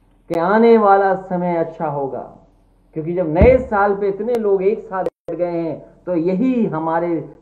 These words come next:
देश की पहचान रही, यही हमारी परंपरा, यही हमारा culture है, यही हमारा tradition रहा है।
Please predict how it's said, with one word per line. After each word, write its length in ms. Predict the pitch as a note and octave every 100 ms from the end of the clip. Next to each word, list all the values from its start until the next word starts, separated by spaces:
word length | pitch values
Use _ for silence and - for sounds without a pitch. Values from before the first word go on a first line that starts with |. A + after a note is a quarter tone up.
| B2+
देश 300 | E3+ G3 F#3+
की 80 |
पहचान 500 | F#3 D3 D3 F3 F3
रही, 220 | D#3+ E3 D#3
यही 240 | F3+ A#3
हमारी 320 | F3 E3+ E3
परंपरा, 460 | D#3+ D3+ D#3 D#3+ D#3+
यही 380 | D#3 G3+ B3 G3
हमारा 320 | D#3+ D3+ D#3+
culture 440 | D3+ C#3 D3+ E3
है, 140 | E3 D3+ - D#3+
यही 240 | A#3 C#4
हमारा 340 | F#3+ D#3+ D#3
tradition 420 | D#3 D3+ D#3 D3+ D#3
रहा 220 | C#3+ D3+
है। 360 | F3+ G3 -